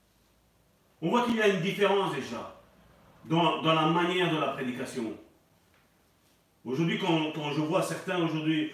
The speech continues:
Oh Seigneur », et on fait tout des,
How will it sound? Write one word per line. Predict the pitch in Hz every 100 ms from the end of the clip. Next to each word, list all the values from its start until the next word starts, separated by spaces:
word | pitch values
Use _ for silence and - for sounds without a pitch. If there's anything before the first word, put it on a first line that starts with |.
| -
Oh | 247 277 302 302 - -
Seigneur », | 247 247 226 226 233 233 226 220 233 - - - _ _ _ -
et | 180
on | 185
fait | 202
tout | 214
des, | 202 190